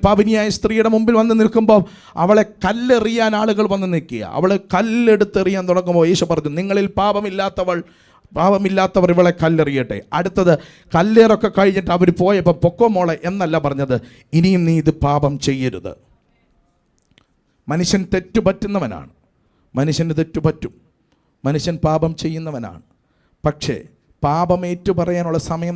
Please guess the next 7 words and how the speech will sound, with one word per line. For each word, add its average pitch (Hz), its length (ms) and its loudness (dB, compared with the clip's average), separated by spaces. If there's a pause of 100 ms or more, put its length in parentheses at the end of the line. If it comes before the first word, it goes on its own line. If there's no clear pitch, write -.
(100)
ദൈവം 170 300 -2
അനുവദിച്ചിട്ട് 151 580 -6 (640)
അത് 147 200 0 (100)
ഏറ്റുപറഞ്ഞിട്ട് 175 840 0
കർത്താവിൻ്റെ 180 600 -4
മേശയിൽ 185 380 -6 (100)
ഭാഗവാക്കായിട്ട് 175 720 -6